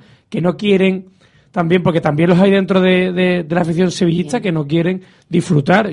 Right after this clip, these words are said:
Speaker 1: Yo entiendo que la gente quiera, quiera echar las campanas al vuelo y me, y me parece que, que hacen bien en,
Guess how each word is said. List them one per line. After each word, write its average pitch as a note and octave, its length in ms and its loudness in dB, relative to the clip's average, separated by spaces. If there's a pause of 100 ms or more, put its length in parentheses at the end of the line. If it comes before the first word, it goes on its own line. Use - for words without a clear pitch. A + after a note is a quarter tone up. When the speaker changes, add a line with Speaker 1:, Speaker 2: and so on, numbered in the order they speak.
Speaker 1:
Yo C#3+ 160 -2
entiendo E3+ 340 0
que F#3+ 60 0
la E3 100 2
gente D#3+ 260 -4
quiera, F3+ 380 -2 (340)
quiera E3+ 200 -4
echar E3+ 240 -4
las D#3 300 -4
campanas D3 440 -4
al D3+ 120 0
vuelo E3 340 4
y G#3 100 0
me, E3+ 200 -2 (100)
y D3 120 -6
me C#3+ 140 -2
parece A#2+ 320 -6
que, E3+ 220 -4 (320)
que E3 100 -6
hacen E3+ 240 -2
bien F3 240 2
en, E3+ 260 0